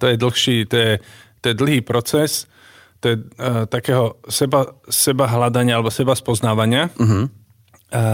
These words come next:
Speaker 1: lebo, m, samozrejme fungujeme vždy v nejakej interakcii, v nejakom č-, v časopriestore s nejakými konkrétnymi vzťahmi s ľuďmi.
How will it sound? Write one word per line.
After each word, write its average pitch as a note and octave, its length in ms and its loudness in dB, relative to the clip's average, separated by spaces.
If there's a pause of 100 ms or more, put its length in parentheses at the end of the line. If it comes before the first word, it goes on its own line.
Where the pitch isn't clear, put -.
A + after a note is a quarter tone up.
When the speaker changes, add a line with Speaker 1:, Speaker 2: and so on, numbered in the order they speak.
(240)
Speaker 1:
lebo, A#2+ 560 2
m, A#2 240 0
samozrejme B2+ 560 0 (320)
fungujeme B2+ 400 2
vždy A2+ 180 0
v A2+ 60 2
nejakej A#2+ 280 0
interakcii, A#2+ 520 -2
v G#2+ 80 -4
nejakom A2+ 300 0 (320)
č-, - 180 -6
v A2+ 140 -6 (100)
časopriestore B2 800 0
s A2 80 -2
nejakými A#2 640 0
konkrétnymi A#2+ 640 0
vzťahmi A#2+ 460 0
s G#2 80 -4
ľuďmi. A#2 300 0